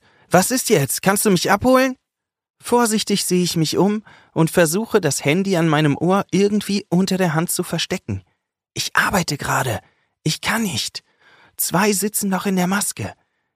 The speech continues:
Die nächste Szene wird gleich gedreht. Warum bist du nicht mehr in Portland? Warum zum Teufel war Alex wieder zurück? Letzte Woche hatten wir noch telefoniert und er meinte, noch einige Monate in Portland bleiben zu wollen.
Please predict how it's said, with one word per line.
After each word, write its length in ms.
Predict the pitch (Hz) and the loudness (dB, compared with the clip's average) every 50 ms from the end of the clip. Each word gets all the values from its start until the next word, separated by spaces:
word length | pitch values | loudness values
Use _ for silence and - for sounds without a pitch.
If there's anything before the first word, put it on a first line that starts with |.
| _ - | _ 0
Die 100 | 147 143 | 2 4
nächste 400 | 156 185 220 226 - - - 151 | 4 4 2 0 -2 -2 -2 -2
Szene 380 | - - - 180 208 220 214 180 | -2 0 0 0 0 0 2 0
wird 140 | 185 175 | 0 -2
gleich 240 | - 175 185 185 - | -2 -4 -4 -4 -2
gedreht. 500 | - - - - 220 208 - - - - _ _ _ _ _ _ _ _ _ - | -2 -4 -4 -4 -8 -10 -10 -10 -12 -12 _ _ _ _ _ _ _ _ _ -4
Warum 300 | - 143 170 214 220 202 | -2 0 2 2 2 2
bist 240 | 214 202 - - 208 | 0 -4 -2 -2 0
du 20 | |
nicht 220 | 202 202 - - | 0 0 0 0
mehr 100 | 208 202 | 0 0
in 80 | 196 165 | 0 0
Portland? 720 | - - 190 247 262 - - 127 117 113 107 101 - - _ _ _ _ _ _ _ _ _ _ | -2 -4 -4 -4 -6 -6 -4 -2 -2 -2 -2 -4 -8 -12 _ _ _ _ _ _ _ _ _ _
Warum 400 | - 123 123 180 196 233 233 208 | -4 -2 0 0 2 0 0 0
zum 240 | - - 180 160 147 | -2 -2 -2 -2 -2
Teufel 480 | - - 135 180 214 220 - 214 160 135 | -2 0 2 2 2 2 2 0 0 2
war 140 | 139 131 - - | 2 0 0 0
Alex 400 | 147 180 208 208 - - - 160 | -2 0 0 0 -2 -4 -4 -2
wieder 240 | 175 180 180 170 - | -2 0 0 0 0
zurück? 480 | - - 151 139 196 226 - - - _ _ _ _ _ _ _ _ _ _ _ - | 0 -2 -2 0 0 -2 -2 -6 -20 _ _ _ _ _ _ _ _ _ _ _ -2
Letzte 460 | - 147 185 - - - - 180 143 | 0 0 0 0 -2 -2 0 0 2
Woche 300 | 151 175 - - 214 175 | 2 0 2 2 0 0
hatten 180 | 180 - 175 175 | 0 0 0 0
wir 80 | 180 | 2
noch 160 | 170 170 160 | 2 0 -2
telefoniert 640 | - - 185 170 156 - - 151 160 190 240 240 - | -2 -4 -2 -2 -2 0 0 0 2 2 0 0 0
und 140 | 156 143 139 | 0 2 2
er 80 | 135 135 | 2 2
meinte, 400 | 135 139 156 185 196 - 180 147 | 2 2 0 0 -2 0 0 0
noch 180 | 139 127 - - | 0 0 -2 -2
einige 340 | - 160 185 190 170 139 135 | -4 -2 0 0 0 0 0
Monate 560 | 120 120 135 165 202 262 240 165 123 - 139 | 0 0 0 2 2 2 2 2 0 0 0
in 160 | 127 107 120 - | -2 -2 -2 -4
Portland 460 | - 135 135 123 123 123 117 113 - | -2 -2 -2 0 0 -2 -2 -2 0
bleiben 280 | 117 127 123 110 117 | 0 0 2 0 -2
zu 220 | 113 - - 113 107 | -4 -4 -4 -2 0
wollen. 320 | 113 110 110 107 104 104 | 0 0 0 -2 -4 -6